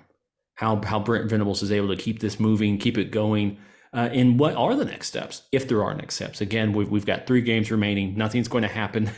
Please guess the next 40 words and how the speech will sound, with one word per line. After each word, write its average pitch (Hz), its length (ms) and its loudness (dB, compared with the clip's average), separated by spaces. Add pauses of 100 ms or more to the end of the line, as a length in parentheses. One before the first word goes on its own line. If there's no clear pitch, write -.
(100)
<laughs> - 200 -18
this 170 320 2
week 143 240 2
or 135 80 4
next 131 320 0
week. 127 280 0 (320)
The 139 100 6
only 160 160 6
way 165 100 4
something 156 280 0
happens 123 340 -2
next 120 200 -2
week 113 140 -2
is - 100 -14
if 110 400 -2
Oklahoma 113 360 2
scores, 107 320 0
like, - 240 -2
ten 101 240 0
points 90 320 -6
against 95 180 -4
West 98 200 -4
Virginia. 127 580 -4 (100)
<laughs> - 120 -10
Uh, 127 180 0
that's, - 440 -2
uh, 113 220 -4 (180)
and 139 220 2
even 151 320 6
then, 127 460 4 (220)
I 117 100 0
don't 110 160 0
see 107 240 0
Brent 104 440 -4
doing 98 300 0
something 95 300 -2
of 90 80 -2
that 95 240 -2
factor. 90 440 -6 (380)
Um, 98 400 0